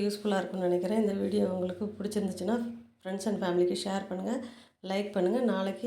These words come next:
இன்னொரு வீடியோல, நம்ம சீடை வீடியோல சந்திப்போம். ஆ, லைக் பண்ணுங்க, ஷேர் பண்ணுங்க, மறக்காம சப்ஸ்கிரைப் பண்ணுங்க.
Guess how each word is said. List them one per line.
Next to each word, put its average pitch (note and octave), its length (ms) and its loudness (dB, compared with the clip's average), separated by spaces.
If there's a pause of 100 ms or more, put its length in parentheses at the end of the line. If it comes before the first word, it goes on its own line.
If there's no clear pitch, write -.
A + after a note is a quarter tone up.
இன்னொரு G#3 300 4
வீடியோல, F#3 300 -2 (540)
நம்ம F#3 240 -4
சீடை A3+ 300 4
வீடியோல F3 320 2 (100)
சந்திப்போம். F#3+ 420 0 (520)
ஆ, G3+ 80 -8 (920)
லைக் A3 220 2
பண்ணுங்க, G#3 320 4
ஷேர் G3+ 220 0
பண்ணுங்க, F#3+ 280 2
மறக்காம F3+ 500 2
சப்ஸ்கிரைப் - 440 -6
பண்ணுங்க. F3 240 -6